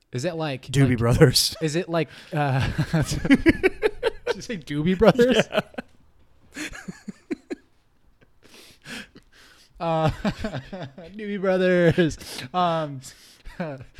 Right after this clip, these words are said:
Speaker 1: fucking. Yeah, but I, I haven't seen, like, there's been that and the bit that he does with, uh,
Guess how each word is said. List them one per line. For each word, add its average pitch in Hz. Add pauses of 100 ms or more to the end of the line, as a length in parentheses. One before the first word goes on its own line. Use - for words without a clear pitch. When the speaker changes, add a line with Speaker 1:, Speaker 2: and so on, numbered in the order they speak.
(240)
Speaker 1:
fucking. 151 (1120)
Yeah, 165
but 160
I, 143
I 170
haven't 202
seen, 190
like, 151
there's 147
been 143
that 151
and 147
the 139
bit 147
that 147
he 139
does 127
with, 123
uh, 117